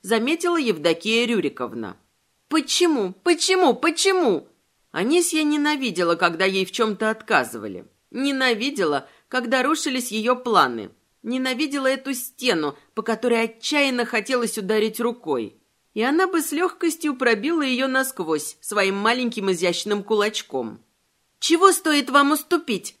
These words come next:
Вы это назло, назло мне!» «Нися!» — с хладнокровной улыбкой вставил Василий Ильич Муромец.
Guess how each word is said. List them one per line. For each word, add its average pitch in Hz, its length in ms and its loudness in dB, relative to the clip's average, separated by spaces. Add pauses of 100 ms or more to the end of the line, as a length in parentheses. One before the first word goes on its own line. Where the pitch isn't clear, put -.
(140)
Вы 294 160 4
это 359 260 4
назло, 254 720 4
назло 277 440 4
мне!» 254 380 2 (480)
«Нися!» — 151 640 2 (240)
с - 100 -8
хладнокровной 220 880 2
улыбкой 240 480 0
вставил 226 480 2
Василий 202 520 2
Ильич 190 360 -4
Муромец. 131 640 -4